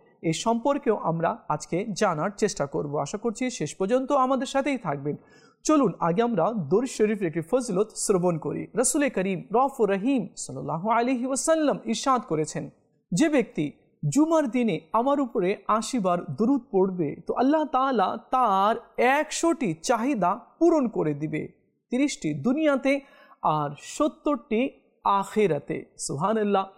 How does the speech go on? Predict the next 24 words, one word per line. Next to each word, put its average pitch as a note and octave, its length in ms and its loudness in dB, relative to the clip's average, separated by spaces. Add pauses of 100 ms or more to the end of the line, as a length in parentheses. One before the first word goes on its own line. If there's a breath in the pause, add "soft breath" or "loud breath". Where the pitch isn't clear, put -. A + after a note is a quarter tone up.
(140)
আসুন C#3+ 280 -4
আমরা D#3 180 -4
নিয়ত A#3 300 0
করে C4+ 160 -2
নিই, C4+ 120 0
এখন B3+ 200 -2
থেকে B3+ 160 -2
আমরা B3 140 2
চলতে B3+ 360 0
ফিরতে B3+ 300 -4
উঠতে B3 240 0
বসতে A#3+ 500 2 (340 loud breath)
আমরা F3 220 -2
আমাদের D#3+ 240 -2
নবীর F3 380 2
উপরে G3 400 -2 (120)
অধিক E3+ 680 0
হারে F3+ 360 0 (160)
দরুদ A3 420 0
পাঠ D#3 220 -2
করব। D3 320 -8 (320 soft breath)
সাল্লু D4+ 720 4
আলাল G#3 280 2 (120)
হাবিব G#3 460 2